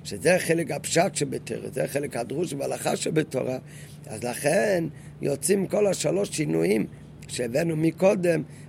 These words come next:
בין רש"י אצלנו לבין המקור לכאורה שבתורה כהנים. מה באמת ההסבר? אז יש מפרשים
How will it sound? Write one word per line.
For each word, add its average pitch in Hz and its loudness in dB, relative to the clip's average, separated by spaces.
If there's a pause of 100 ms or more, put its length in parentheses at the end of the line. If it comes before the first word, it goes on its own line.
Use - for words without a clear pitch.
בין - 2
רש"י 170 2
אצלנו 156 0
לבין 151 0
המקור 151 0
לכאורה 143 0
שבתורה 131 -4
כהנים. 117 -10 (1700)
מה 123 4
באמת 131 4
ההסבר? 110 0 (1900)
אז - -8 (1600)
יש 180 6
מפרשים 123 -2